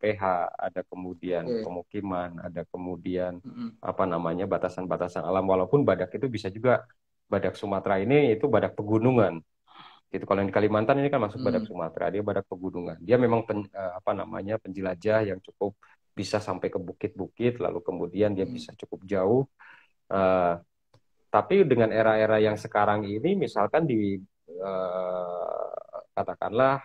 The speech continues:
Speaker 1: eh, masuk di tahun dua ribu atau masuk di tahun sembilan, eh, tahun
Speaker 2: Hmm.
Speaker 1: lima puluhan ke sini, itu peluangnya untuk nyebrang kayaknya sih udah, udah kecil. Artinya dia memang sudah terkunci di,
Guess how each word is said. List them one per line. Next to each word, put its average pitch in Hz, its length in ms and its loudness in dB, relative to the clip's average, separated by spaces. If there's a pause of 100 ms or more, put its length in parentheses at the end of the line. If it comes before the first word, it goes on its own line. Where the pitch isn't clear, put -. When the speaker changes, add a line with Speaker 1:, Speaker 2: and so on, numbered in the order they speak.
(120)
Speaker 1:
eh, 95 180 -4
masuk 98 360 -8
di 101 120 -6
tahun 98 220 -2
dua 101 180 0
ribu 98 320 -4
atau 90 320 -4
masuk 90 320 -12
di 92 160 -8
tahun 90 320 -2
sembilan, 90 440 -8 (720)
eh, - 120 -12
tahun 92 160 -2
Speaker 2:
Hmm. 98 80 -2
Speaker 1:
lima 95 160 -6
puluhan 95 400 -6
ke 95 80 -10
sini, 110 320 0 (460)
itu 117 140 2 (100)
peluangnya 117 500 6
untuk 104 200 -8
nyebrang 107 360 2
kayaknya 101 300 0
sih 147 200 -6
udah, 92 160 -6 (220)
udah 98 220 -12
kecil. 101 340 -8
Artinya 110 360 -6
dia 139 120 4
memang 110 220 0
sudah 104 240 -4
terkunci 95 560 -6 (420)
di, 101 120 -8